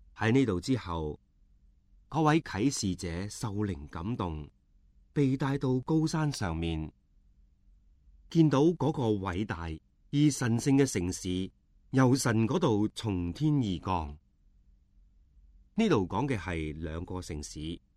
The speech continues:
由於冇辦法喺一封信有限嘅篇幅涵蓋所有細節，所以我必須簡潔咁講，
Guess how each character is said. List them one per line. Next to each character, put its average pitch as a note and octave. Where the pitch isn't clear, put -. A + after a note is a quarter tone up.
由 G2
於 C3+
冇 A2
辦 F#2
法 F2
喺 A#2+
一 C#3
封 C3
信 G2+
有 F#2+
限 F#2+
嘅 G#2
篇 B2+
幅 G#2+
涵 A#2
蓋 C3+
所 A#2+
有 G#2
細 F#2
節， E2+
所 A2
以 F2+
我 A#2
必 F#3+
須 D#3+
簡 A#2+
潔 A2+
咁 G2
講， D#2+